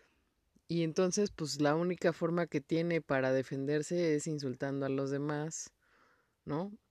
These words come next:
O inventando cosas que no existen. ¿Por qué hablo de la necedad?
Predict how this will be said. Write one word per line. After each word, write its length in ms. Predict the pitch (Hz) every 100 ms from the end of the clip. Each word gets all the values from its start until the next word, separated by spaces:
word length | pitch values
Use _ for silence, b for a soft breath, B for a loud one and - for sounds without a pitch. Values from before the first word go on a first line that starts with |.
| _ -
O 120 | 156
inventando 540 | 147 147 139 165 185
cosas 340 | - 160 165 165
que 160 | 143
no 120 | 127 139
existen. 560 | - 202 - 127 - _ _ _ _ _ _ _ _ _ - _
¿Por 220 | - 165 -
qué 120 | 196
hablo 260 | 190 185
de 100 | 170
la 120 | 143 131
necedad? 520 | 131 - 120 127